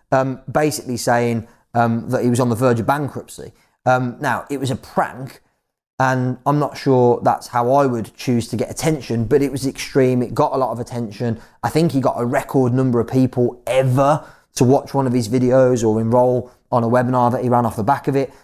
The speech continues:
So, like, you know, it was an extreme position. Gary Vaynerchuk, same thing. When he first started getting known online, teaching business stuff,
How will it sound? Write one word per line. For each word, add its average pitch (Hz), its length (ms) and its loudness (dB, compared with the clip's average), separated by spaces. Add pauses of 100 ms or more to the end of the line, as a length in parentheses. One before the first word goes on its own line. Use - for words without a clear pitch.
So, 131 220 2
like, 123 260 2
you 156 60 -4
know, 117 240 -4 (120)
it 147 160 -6
was 143 160 -2
an 131 100 2
extreme 139 420 -2
position. 143 460 -2 (280)
Gary 170 220 2
Vaynerchuk, 180 500 -2
same 151 260 0
thing. 160 300 0
When 117 160 -2
he 165 200 2
first 160 380 0
started 127 380 0
getting 131 360 -2
known 139 380 4
online, 120 640 0 (260)
teaching 147 420 0
business 147 340 2
stuff, 101 380 -8